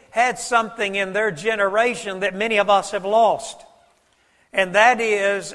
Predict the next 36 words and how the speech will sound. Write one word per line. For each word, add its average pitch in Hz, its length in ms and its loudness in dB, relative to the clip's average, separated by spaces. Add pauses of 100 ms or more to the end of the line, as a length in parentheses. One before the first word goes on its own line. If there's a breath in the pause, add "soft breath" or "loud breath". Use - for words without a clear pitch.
that 185 360 -4
they 214 240 2
had, 196 400 -4
they 247 160 2
understood 214 680 -2
this 185 200 -6
thing 190 240 -4
of 165 80 -8
hospitality. 170 920 -4 (320 loud breath)
In 202 100 -2
fact, 240 220 4
we 294 140 0
were 269 80 0
talking 247 360 2
about 196 280 4
Wednesday 214 420 -4
night, 180 380 -2 (460 loud breath)
senior 285 520 -2
adults, 220 480 2
when 208 160 -4
they 247 160 4
were 240 160 2
growing 208 500 2
up, 185 240 2
you 202 120 -4
never 269 320 0
knew 247 260 4
who 226 160 -2
was 202 160 -2
gonna 202 220 -4
go 196 200 4
home 196 280 0
with 180 200 -2
you 180 120 -4
after 180 360 0
church. - 640 -4